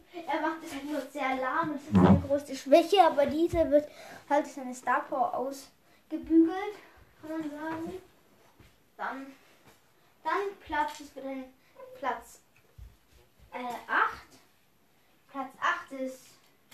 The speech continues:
Jackie. Ich finde Jackie momentan sehr, sehr stark. Ich, ich finde sie jetzt einer der besten Tanks, mit, weil sie un-, auch unter Mauern durchschießen kann. Ich habe sie auch letztens auf Rang zwanzig gepusht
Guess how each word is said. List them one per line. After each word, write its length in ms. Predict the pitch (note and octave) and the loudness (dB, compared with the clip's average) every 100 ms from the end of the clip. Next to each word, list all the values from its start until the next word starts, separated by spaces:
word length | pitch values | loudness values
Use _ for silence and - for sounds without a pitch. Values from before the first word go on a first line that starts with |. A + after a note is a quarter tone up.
| - _ _ _ _ _ _ _ _ _ - - _ | -20 _ _ _ _ _ _ _ _ _ -20 -20 _
Jackie. 280 | B3+ C4+ F#4+ | -8 -2 2
Ich 600 | B4+ - - _ - - | 2 0 -8 _ -20 -12
finde 180 | D4+ D4 | -6 -2
Jackie 220 | D4+ E4 | -2 -2
momentan 640 | D#4 D4+ D4 C#4+ C4 C4 | -4 -4 -6 -8 -8 -10
sehr, 400 | A#3+ B3+ E4 D#4 D4+ - - | -10 0 2 2 0 -8 -10
sehr 240 | C#4 B3+ | -8 -6
stark. 680 | A#3 - - C4 C#4+ F4+ F4+ - _ _ _ _ _ _ - | -8 -14 -8 -4 0 0 -2 -12 _ _ _ _ _ _ -20
Ich, 140 | C#4 D#4 | -16 -14
ich 100 | D4 | -10
finde 140 | D4+ | -8
sie 80 | D#4 | -8
jetzt 100 | - | -4
einer 240 | D4 C#4+ | -4 -4
der 80 | C4 | -6
besten 340 | D4 - C4 - | -10 -12 -16 -12
Tanks, 320 | C#4 C#4+ E4 | -2 -2 -2
mit, 200 | D#4 C#4+ - _ _ | -8 -12 -14 _ _
weil 160 | C#4 C4 | -12 -10
sie 160 | - | -10
un-, 160 | C4 C#4 | -10 -8
auch 240 | B3 C4+ | -4 -4
unter 180 | C#4 C4 | -6 -6
Mauern 380 | C4+ D#4+ F4+ - | -2 0 0 -2
durchschießen 440 | F#4+ - - F#4+ | -12 -16 -18 -18
kann. 140 | D#4+ F4 | -10 -10
Ich 100 | E4 | -10
habe 100 | D#4+ | -12
sie 120 | D4+ | -10
auch 100 | - | -10
letztens 300 | C#4+ - - | -10 -12 -12
auf 120 | - | -12
Rang 160 | C#4 C4 | -10 -14
zwanzig 440 | - C4 E4 G4+ | -10 -8 -8 -10
gepusht 580 | - - G#4+ A4+ A4+ - | -10 -2 2 2 0 -14